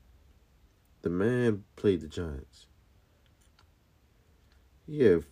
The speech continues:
five touchdowns. Five. He was twenty-six of thirty-five, four hundred and four yards. Zero sacks. A Q B R rating of ninety-seven point three.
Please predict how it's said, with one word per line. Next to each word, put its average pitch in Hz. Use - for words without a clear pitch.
five 117
touchdowns. -
Five. 87
He 92
was 76
twenty-six 117
of 95
thirty-five, 95
four 101
hundred 95
and 82
four 92
yards. 87
Zero 113
sacks. 104
A 95
Q 110
B 104
R 101
rating 98
of 82
ninety-seven 90
point 92
three. 82